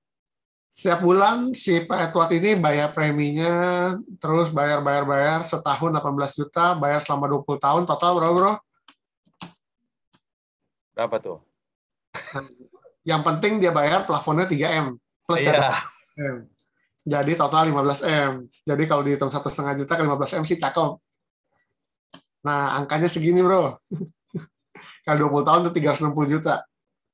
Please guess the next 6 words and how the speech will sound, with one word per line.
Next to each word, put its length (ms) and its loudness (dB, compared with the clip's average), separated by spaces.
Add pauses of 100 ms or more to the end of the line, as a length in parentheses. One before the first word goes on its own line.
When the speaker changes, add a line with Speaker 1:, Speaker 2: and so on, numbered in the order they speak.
(240)
Speaker 2:
Wah, 720 -2 (160)
jauh 400 0
lah 560 0
itu, 240 -8
Speaker 1:
Nah, 480 0
Speaker 2:
ya. 320 -4